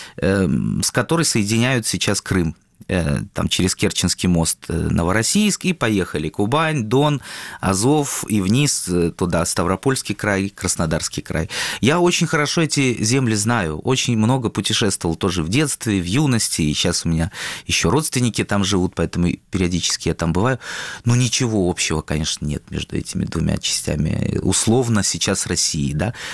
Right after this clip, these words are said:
Северный Кавказ — это совершенно особая, э, особая идентичность, казацкая во многом, донская, да. Тут соединили.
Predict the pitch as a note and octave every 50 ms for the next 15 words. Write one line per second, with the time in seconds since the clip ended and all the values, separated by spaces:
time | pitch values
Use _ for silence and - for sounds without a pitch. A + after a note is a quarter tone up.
0 | - - - - D#3+ E3 D3+ D3+ C#3+ C#3 B2+ A2 - A2+ G2+ - - G#2 G2+ -
1 | - F2 - - E2+ - - E2+ - - C#3 B2+ A#2+ G2+ F#2 F2+ - - C3 B2
2 | B2 A2+ G#2+ F#2+ F2 E2+ - - - - - - - - _ _ - G1+ E2 E2+
3 | G1+ - - - - G#2+ - - - B2+ C3 C3 A#2+ A2 G#2+ G#2 G2+ G2 F#2+ F#2
4 | F2+ F2+ F2+ E2+ E2 E2+ E2+ E2 E2 E2 C#2+ D2+ F2 G#2 G2+ G#2 G2+ F2 - -
5 | G#2 G2 - - - - F2 E2 - - - - - F#2+ F#2 E2 E2+ D#2+ F2 E2+
6 | - - - - F2 E2 E2 F2 E2+ E2 E2+ D#2+ E2 D#2+ D#2 D#2+ D#2+ E2 D#2+ E2
7 | F2 E2+ - - - F2 F2 E2+ D2 D#2 E2 F2+ G#2 - - - - - - -
8 | - E3 D#3 - - C3 A#2+ A2+ A#2 C3+ C#3+ D#3+ F#3+ F3+ D3 A#2